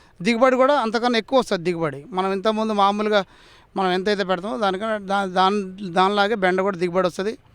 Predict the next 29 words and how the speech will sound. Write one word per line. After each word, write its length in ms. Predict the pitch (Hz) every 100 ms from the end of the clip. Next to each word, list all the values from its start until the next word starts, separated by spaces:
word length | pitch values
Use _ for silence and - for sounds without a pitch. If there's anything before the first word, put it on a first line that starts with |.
| _ _ _ _ _ -
అలాగే 280 | 165 202 220
ప్రతి 280 | 190 202 208
ఒక్కళ్ళు 280 | 202 220 214
కూడా 240 | 220 226
ఈ 340 | 208 202 190 180
పద్ధతిని 440 | 185 180 202 196
ఆచరిస్తే 640 | 185 180 190 185 226 233 _ - - _ _ _ -
మనకి 540 | 170 170 165 165 156 147 -
కూళ్ళు, 340 | 208 196 175 -
కూళ్ళు 180 | 226 220
కూడా 220 | 214 202
పల్లెటూరులో 500 | 180 196 196 202 202
కూళ్ళు, 280 | 175 190 190
కూలికి 360 | 165 202 202 190
కూడా 160 | 185
రావట్లేదు 360 | 180 185 180 175
ఇవాళ 240 | 175 180
మొత్తం. 340 | 175 165 202 233 _ _ - - -
మేము 100 | 190
ఇక్కడ, 180 | 180 180 170 160 151 143 _ _ _ -
మ్, 580 | 151 147 147 143 131 123 - - - -
బెంగాల్ 440 | 151 156 180 190 190
వాళ్ళని 280 | 190 185
ఇక్కడ 180 | 165 180
రాజస్థాన్ 520 | 170 160 160 175 196
వాళ్ళు 140 | 185 175
ఉంటే 140 | 170
వాళ్ళతో 300 | 165 165 175
కూడా 240 | 175 170